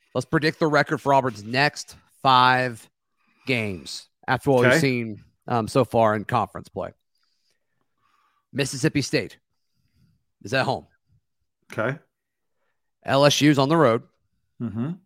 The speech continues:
Speaker 1: South Carolina's on the road.
Speaker 2: Okay.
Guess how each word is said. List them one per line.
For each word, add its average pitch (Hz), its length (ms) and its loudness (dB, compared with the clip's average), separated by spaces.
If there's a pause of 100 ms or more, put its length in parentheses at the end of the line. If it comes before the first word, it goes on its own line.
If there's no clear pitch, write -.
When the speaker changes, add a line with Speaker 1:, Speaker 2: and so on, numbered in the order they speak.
(880)
Speaker 1:
South - 340 -2
Carolina's 135 480 4
on 131 120 4
the 160 100 4
road. 123 240 4 (600)
Speaker 2:
Okay. 143 300 -6